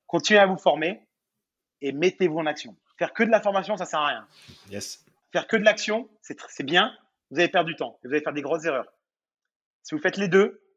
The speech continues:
Speaker 1: le fameux combo des deux, vous avez un ordinateur, vous avez un téléphone, vous pouvez écouter des podcasts dans votre voiture le matin, un quart d'heure par jour.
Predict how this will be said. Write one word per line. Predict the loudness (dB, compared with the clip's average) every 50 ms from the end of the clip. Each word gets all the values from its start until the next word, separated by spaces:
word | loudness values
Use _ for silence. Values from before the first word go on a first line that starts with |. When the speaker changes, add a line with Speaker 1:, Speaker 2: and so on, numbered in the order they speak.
| _ _ _ -12
Speaker 1:
le | -6
fameux | -4 -4 -2 -2
combo | -4 -4 -6 -4 -2
des | 0 0 0
deux, | 0 -2 -4 -6 -14 _ _ _ _ -12
vous | -10
avez | -8 -6
un | -6
ordinateur, | -6 -6 -6 -6 -8 -8
vous | -6 -6
avez | -8 -8
un |
téléphone, | -6 -8 -8 -6 -6 -8
vous | -8 -8
pouvez | -10
écouter | -10 -8 -8 -8
des | -8
podcasts | -6 -8 -6 -2 -2 -2 -2 -4 -8
dans | -8 -8 -6
votre | -6 -8 -8
voiture | -6 -8 -8 -6 -6 -6
le | -4 -4
matin, | -4 -4 -4 -4 -6 -6 -6
un | -6 -4
quart | -2 -2
d'heure | -2 0
par | -2 -2
jour. | -2 -4 -6 -8 -8